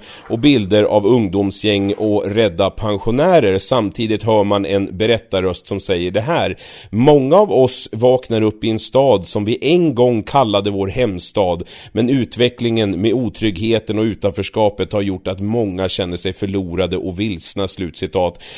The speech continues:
Sen får vi se en familj som flyttar till Staffanstorp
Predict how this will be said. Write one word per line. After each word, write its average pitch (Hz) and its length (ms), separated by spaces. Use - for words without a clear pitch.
Sen 147 220
får 185 140
vi 185 80
se 147 160
en 123 100
familj 123 600
som 113 180
flyttar 110 360
till 208 340
Staffanstorp 101 840